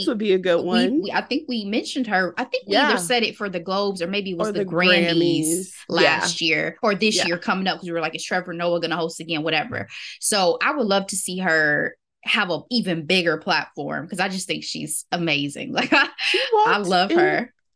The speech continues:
Speaker 2: uh, Paris Fashion Week
Speaker 1: Girl.
Speaker 2: at Mugler.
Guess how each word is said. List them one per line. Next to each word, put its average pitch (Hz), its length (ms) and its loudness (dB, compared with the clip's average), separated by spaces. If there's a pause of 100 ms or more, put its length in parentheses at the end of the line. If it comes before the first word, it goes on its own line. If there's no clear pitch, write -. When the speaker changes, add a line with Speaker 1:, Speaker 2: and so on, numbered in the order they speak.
(240)
Speaker 2:
uh, 294 460 2
Paris 311 340 0
Fashion 294 520 -2
Week 156 260 -2
Speaker 1:
Girl. 320 220 4
Speaker 2:
at 196 320 4
Mugler. 269 920 4